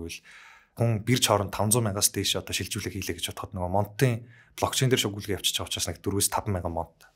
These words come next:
бага за зарлаг гаргаж шилжүүлэх шимтгэлний нэг <coughs> хөв байгаад байгаа. Тэр шимтгэл дээр ингээд сэвэлчихэж байгаа байхгүй юу? Одоо яг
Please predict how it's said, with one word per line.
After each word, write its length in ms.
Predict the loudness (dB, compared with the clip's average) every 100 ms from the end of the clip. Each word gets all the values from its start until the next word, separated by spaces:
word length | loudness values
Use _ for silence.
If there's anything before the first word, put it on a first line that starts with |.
| _ -2
бага 320 | 0 0 -2 -4
за 140 | 0 2
зарлаг 280 | 4 2
гаргаж 280 | 0 0 0
шилжүүлэх 560 | -2 0 8 8 8 4 0
шимтгэлний 480 | 4 4 4 2 0
нэг 80 | 0
<coughs> 0 |
хөв 80 | -2
байгаад 240 | -2 -2
байгаа. 240 | -2 -4 -4 -10
Тэр 160 | 0 2
шимтгэл 320 | 2 0 4
дээр 160 | 4 4
ингээд 160 | -2 -10 0
сэвэлчихэж 400 | 0 2 -2 -2
байгаа 120 | -4
байхгүй 140 | -4 -4
юу? 80 | -4 -4
Одоо 120 |
яг 80 | -2